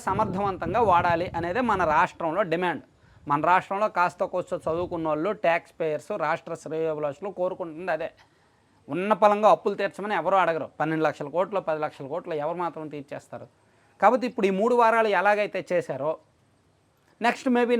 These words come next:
నెక్స్ట్ వీక్ ఖచ్చితంగా వెళ్తారు. ఒక ఐదు వేల కోట్లకో, నాలుగు వేల కోట్లకో ఇండెంట్ పెడతారు. ఆ తర్వాత కూడా వెయ్యి కోట్లకైనా పెట్టే అవకాశం ఉంటుంది, పెడితే పెడతారు. So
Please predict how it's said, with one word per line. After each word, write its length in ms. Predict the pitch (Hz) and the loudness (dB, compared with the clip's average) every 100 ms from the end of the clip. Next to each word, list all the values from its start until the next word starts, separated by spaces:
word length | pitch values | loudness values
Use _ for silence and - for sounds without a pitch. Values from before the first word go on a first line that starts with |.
| 208 | 2
నెక్స్ట్ 200 | 196 220 | 0 -6
వీక్ 140 | 233 202 | 0 0
ఖచ్చితంగా 340 | 190 220 214 208 | 0 0 4 4
వెళ్తారు. 260 | 165 156 120 | 4 2 -2
ఒక 60 | 139 165 | 0 2
ఐదు 80 | 190 | 4
వేల 100 | 185 185 | 2 2
కోట్లకో, 280 | 175 175 185 170 | -2 -2 -2 2
నాలుగు 180 | 170 170 | 2 2
వేల 100 | 170 | 0
కోట్లకో 340 | 160 156 156 185 170 | -2 -6 -6 -4 -2
ఇండెంట్ 260 | 175 165 139 | -2 -4 -6
పెడతారు. 320 | 143 131 110 - _ _ _ _ - | -6 -6 -10 -14 _ _ _ _ 0
ఆ 80 | 180 | 2
తర్వాత 300 | 190 208 208 214 | 6 6 6 2
కూడా 120 | 214 | 0
వెయ్యి 140 | 190 185 | 0 -2
కోట్లకైనా 520 | 196 190 185 175 190 175 | -2 -4 -4 -4 -4 -2
పెట్టే 220 | 160 - 165 | -2 2 2
అవకాశం 380 | 156 170 156 165 | 2 0 -2 -4
ఉంటుంది, 200 | 147 135 | -6 -6
పెడితే 320 | 123 156 156 165 | -6 -6 -6 -6
పెడతారు. 360 | 147 127 123 - _ _ _ _ _ _ _ _ | -6 -8 -12 -12 _ _ _ _ _ _ _ _
So 60 | - | -2